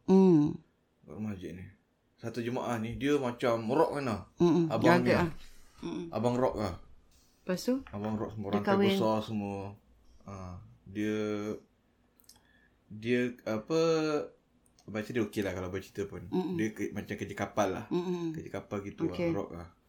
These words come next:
Speaker 2: Oh, macam badan pun besar semua.
Speaker 1: Sadu lah.
Speaker 2: Oh,
Speaker 1: Mm-mm.
Speaker 2: sadu lah. Tapi macam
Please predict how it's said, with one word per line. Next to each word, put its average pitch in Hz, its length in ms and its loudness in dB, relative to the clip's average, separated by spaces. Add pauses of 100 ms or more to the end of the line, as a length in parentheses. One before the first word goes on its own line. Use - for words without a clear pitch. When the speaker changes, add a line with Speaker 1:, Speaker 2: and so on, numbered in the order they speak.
Speaker 2:
Oh, 92 340 -12
macam 95 280 -10
badan 101 340 -2
pun 101 200 -8
besar 101 560 0
semua. 101 260 -8
Speaker 1:
Sadu 175 260 -2
lah. 175 280 -4
Speaker 2:
Oh, - 100 -12
Speaker 1:
Mm-mm. 165 100 -2
Speaker 2:
sadu 156 380 -2
lah. - 120 -10 (220)
Tapi 120 240 -6
macam 143 320 -2